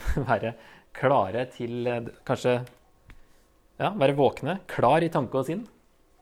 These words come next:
som man sier. Og viktigste er kanskje da å sette håpet fullt og fast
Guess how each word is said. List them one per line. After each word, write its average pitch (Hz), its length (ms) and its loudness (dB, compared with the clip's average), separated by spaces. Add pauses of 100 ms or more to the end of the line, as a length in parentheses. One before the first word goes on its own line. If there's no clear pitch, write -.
(1500)
som 135 180 -8
man 131 80 -6
sier. 165 200 -6 (680)
Og 131 340 4 (1500)
viktigste 123 500 -4
er 113 60 -4
kanskje 113 220 -4
da 113 80 0
å - 40 -6
sette 110 240 -4
håpet 101 340 -4
fullt 98 260 -10
og - 80 -16
fast - 180 -12